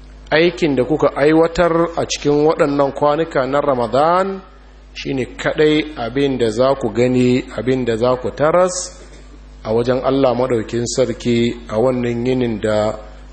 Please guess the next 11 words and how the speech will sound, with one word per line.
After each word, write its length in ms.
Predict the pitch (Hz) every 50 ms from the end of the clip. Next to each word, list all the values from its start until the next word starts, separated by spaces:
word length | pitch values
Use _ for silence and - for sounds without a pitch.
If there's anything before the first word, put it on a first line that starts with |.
| - - - 92
dukiya 520 | 117 139 156 156 156 - 123 127 131 131
da 80 | 120 110
ƴaƴa 680 | - - 120 117 123 120 - 123 117 120 120 113 117 - - - - -
ba 140 | 131 127 131 -
amfanin 480 | 131 117 104 - 110 107 110 117 117 113
da 100 | 107 101
za 160 | 98 110 113 110
su 160 | - - 107
yi 60 | 98
ma 100 | 95 92
bil'adama. 600 | 87 90 87 90 - 95 90 92 92 87 85 82